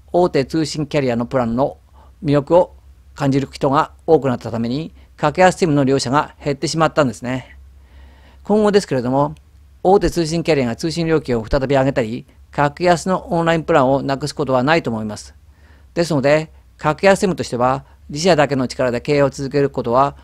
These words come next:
難しくなってきていると思いますので、大手キャリアの子会社になるとか、吸収合併してブランドだけを残すなどして、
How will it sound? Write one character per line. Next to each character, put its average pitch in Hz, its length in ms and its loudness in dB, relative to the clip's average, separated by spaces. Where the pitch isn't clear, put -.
難 156 320 2
し - 80 -10
く - 100 -8
な 160 100 2
っ 156 60 -2
て - 80 -14
き - 80 -20
て - 60 -2
い 123 40 2
る 107 60 -8
と 127 80 -2
思 120 140 0
い 120 40 0
ま 123 100 -2
す - 80 -14
の 104 80 -6
で、 135 260 -4
大 175 160 4
手 170 140 2
キ - 120 2
ャ - 20 2
リ 127 80 2
ア 123 60 0
の 143 220 2
子 143 120 -6
会 156 160 4
社 139 100 -2
に 123 60 0
な 123 80 -2
る 113 60 -8
と 117 80 -10
か、 135 260 0
吸 180 160 0
収 175 160 0
合 170 100 4
併 143 200 0
し - 80 -12
て 143 240 0
ブ 147 80 2
ラ 160 100 6
ン 170 60 0
ド 165 100 2
だ 160 100 2
け 160 100 0
を 147 60 4
残 127 260 0
す - 60 -12
な 120 120 -4
ど 113 80 -6
し - 60 -14
て、 147 280 -2